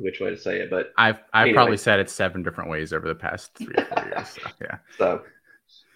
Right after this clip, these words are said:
Speaker 1: Brand's coming back from an A C L tear, and we know normally players year one off an A C L tear, it, it can be limited production. So there's a lot of opportunity for targets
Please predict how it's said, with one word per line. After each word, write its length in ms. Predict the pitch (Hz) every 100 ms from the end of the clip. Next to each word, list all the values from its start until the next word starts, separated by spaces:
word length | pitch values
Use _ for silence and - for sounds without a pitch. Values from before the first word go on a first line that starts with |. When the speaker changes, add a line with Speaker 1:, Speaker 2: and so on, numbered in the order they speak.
| _
Speaker 1:
Brand's 340 | - 120 143 143
coming 180 | 147
back 260 | 123 123 117
from 120 | 131
an 60 | 104
A 140 | 104
C 200 | 110 110
L 140 | 104 101
tear, 220 | 107 98
and 80 | 98
we 100 | 110
know 260 | 104 95
normally 420 | 95 104 101 107 -
players 340 | 104 92 92 95
year 180 | 98
one 240 | 95 95 98
off 280 | 107 131 135
an 60 |
A 120 | - 90
C 200 | 98 95
L 120 | 98
tear, 280 | 98 98 98 - _
it, 220 | - 104 -
it 100 | 95
can 100 | 123
be 80 | 113
limited 380 | 101 107 98 92
production. 420 | 95 95 - 98
So 360 | - 101 95 92 _ _ _ _
there's 160 | - 107
a 60 | 95
lot 300 | 98 113 127
of 60 |
opportunity 540 | 135 117 - 110 101 95
for 120 | 104
targets 800 | - 104 98 90 - - - -